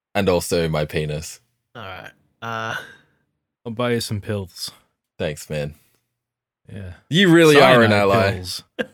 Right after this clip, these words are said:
Speaker 3: Yeah.
Speaker 2: <laughs> What a month you had, Sam Glaze. That was amazing.
Speaker 3: That's right. I sat on a chair a lot. I think, what, like, I've got thirty hours of Overwatch done now?
Speaker 1: Holy shit.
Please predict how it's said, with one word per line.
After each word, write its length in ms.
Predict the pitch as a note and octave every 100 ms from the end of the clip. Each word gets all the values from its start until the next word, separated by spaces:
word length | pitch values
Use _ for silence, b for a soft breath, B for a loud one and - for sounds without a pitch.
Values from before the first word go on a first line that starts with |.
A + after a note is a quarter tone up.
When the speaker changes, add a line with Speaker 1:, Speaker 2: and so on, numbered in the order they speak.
| - A2+
Speaker 3:
Yeah. 160 | G2+ F#2
Speaker 2:
<laughs> 40 | _ B B B B3 -
What 320 | E3 G#3 B3
a 40 |
month 400 | F3 F3 C4 -
you 120 | D3+
had, 260 | C3 B2+ G#2+
Sam 260 | - B2+ C3+
Glaze. 460 | C#3+ F3+ A#3 G#3
That 120 | A#3+
was 140 | E3 C3+
amazing. 400 | D3+ A3 G3 B2+
Speaker 3:
That's 180 | G#2 C3
right. 380 | C#3 B2 A2+ - -
I 140 | A#2
sat 260 | A#2 D#3+ D3+
on 140 | D3
a 80 | B2+
chair 320 | - D3+ C#3+
a 40 | A#2
lot. 300 | C3+ A#2+ F#2+
I 120 | A2
think, 340 | A#2+ B2+ -
what, 240 | C3+ G#2+ G2+
like, 200 | G#2 G#2
I've 120 | G#2+
got 180 | A2+ F#2
thirty 400 | - A#2+ B2 A#2+
hours 300 | B2 C3 A2
of 80 | G#2+
Overwatch 640 | A#2 A#2+ C3+ C#3+ - -
done 280 | C3+ C#3+ D3
now? 320 | C#3+ C#3+ C#3+ _ _ _ _ _ _ _ _ _ -
Speaker 1:
Holy 220 | G2 -
shit. 320 | - F#2+ F2+